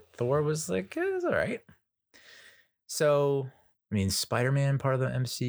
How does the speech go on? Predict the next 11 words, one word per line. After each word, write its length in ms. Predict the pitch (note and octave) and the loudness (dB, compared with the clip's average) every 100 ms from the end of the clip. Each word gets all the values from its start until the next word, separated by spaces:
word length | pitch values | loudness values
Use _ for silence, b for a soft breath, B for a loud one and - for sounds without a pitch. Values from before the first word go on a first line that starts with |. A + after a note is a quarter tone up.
| B2+ C3 | -2 0
U, 120 | C3 | 0
I 80 | G#2+ | 0
guess 240 | A2 A#2+ | -2 -4
so, 340 | - G2+ G#2 | -2 0 0
but 240 | G#2+ G2+ - | 0 -2 -2
I 120 | A2 | -2
wouldn't, 340 | B2 B2+ G#2+ - | -2 -2 -2 -4
I 80 | |
wouldn't 220 | A2+ B2+ G#2 | -2 -4 -4
put 260 | - G2 | -6 -4
him 460 | - G2+ G2+ G2 | -4 -2 -2 -2